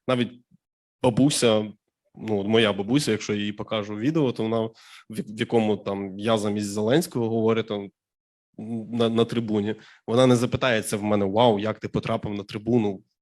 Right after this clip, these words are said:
Вона запитається: Типу: "О, класно, це ж оця ваша штука, оці ваші, оці нейронки". Так же ж? А, ну, а відповідно, а, по-, рівень потенціалу загрози через використання таких технологій,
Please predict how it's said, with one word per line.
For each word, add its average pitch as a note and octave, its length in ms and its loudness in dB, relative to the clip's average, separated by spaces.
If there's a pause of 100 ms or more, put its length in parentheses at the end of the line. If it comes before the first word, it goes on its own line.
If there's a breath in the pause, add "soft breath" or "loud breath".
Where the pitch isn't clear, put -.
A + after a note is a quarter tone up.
(400)
Вона A2 160 -4
запитається: G#2 580 -4
Типу: F#2 200 -16
"О, G#2+ 280 -2
класно, B2 420 -2
це A2 140 -6
ж G#2+ 100 -8
оця A2+ 160 -4
ваша A2 260 -2
штука, - 360 -6
оці G#2 280 -4
ваші, G#2 300 -8
оці G#2+ 240 -10
нейронки". B2 520 -4 (260)
Так A#2+ 160 -2
же - 100 -14
ж? - 140 -18 (380 loud breath)
А, G#2+ 240 -4
ну, D#3 100 6
а C3+ 80 8
відповідно, C#3 680 4 (300 soft breath)
а, A2 480 2
по-, A#2+ 240 -2 (560)
рівень C3+ 500 6
потенціалу B2 720 4
загрози A2+ 600 2
через G#2 320 -4
використання G#2 600 -2
таких - 260 -14
технологій, D3+ 680 -2